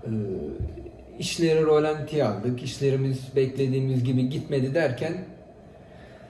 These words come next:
e, sözümüz de geçmemeye başladı. Ee, zaten işleri kötü gidenin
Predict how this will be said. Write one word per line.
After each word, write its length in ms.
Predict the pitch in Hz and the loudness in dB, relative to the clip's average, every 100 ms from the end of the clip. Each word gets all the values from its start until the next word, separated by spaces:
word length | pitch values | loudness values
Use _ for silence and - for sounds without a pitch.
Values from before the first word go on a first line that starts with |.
| - - - - 131 | -20 -20 -20 -8 0
e, 100 | 127 | 2
sözümüz 500 | 190 190 196 190 170 | 6 6 6 4 4
de 60 | |
geçmemeye 640 | 160 131 - 127 117 113 110 | 6 4 4 2 4 4 4
başladı. 420 | 107 - 117 127 | 2 0 0 2
Ee, 560 | 170 175 - - 127 104 78 - - - - - - - - - 127 - - - - - - - - 127 | 2 0 -6 -12 -12 -12 -12 -12 -14 -16 -16 -16 -14 -12 -12 -12 -12 -14 -18 -18 -18 -18 -18 -18 -14 -4
zaten 340 | 143 143 143 135 135 - - | -2 0 0 -2 -6 -14 -10
işleri 420 | 123 - 147 135 | -8 -2 0 0
kötü 240 | - 127 156 | 0 -2 -2
gidenin 580 | 143 139 135 143 147 | -2 2 2 0 -4